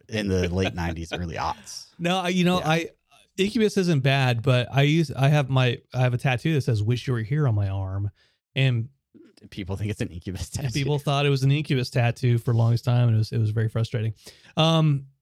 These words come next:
Speaker 2: yeah, no, that, that's, that's cool. I, you know, I, <sighs> trading card games are, are, are, they,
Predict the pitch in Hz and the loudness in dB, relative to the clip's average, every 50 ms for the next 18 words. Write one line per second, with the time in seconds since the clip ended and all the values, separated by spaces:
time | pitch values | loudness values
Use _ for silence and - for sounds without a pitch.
0 | _ - 180 196 247 233 220 226 226 208 190 175 190 185 - - - 170 165 - | _ 0 2 2 2 2 2 2 2 2 0 0 0 -2 -4 -4 -6 -6 -6 -4
1 | - 208 196 180 151 143 - 127 - - 156 147 170 185 165 104 139 147 - _ | -2 0 0 0 0 -2 -4 -8 -12 -8 -4 -2 -2 -2 -2 -4 -8 -10 -10 _
2 | _ _ _ _ _ - - - - - - _ _ _ _ _ _ _ _ _ | _ _ _ _ _ -20 -20 -20 -20 -20 -20 _ _ _ _ _ _ _ _ _
3 | _ _ - - 185 214 262 285 - 247 226 202 156 135 143 143 143 139 131 139 | _ _ -8 -2 -2 -2 -2 -2 -4 -2 -2 -2 0 0 0 0 2 0 2 0
4 | 135 123 131 135 131 - - - _ _ _ - 160 135 - - _ _ _ _ | 0 0 0 -2 -2 -2 -4 -10 _ _ _ -6 -6 -6 -6 -8 _ _ _ _
5 | - 143 139 135 | -2 -2 -2 -2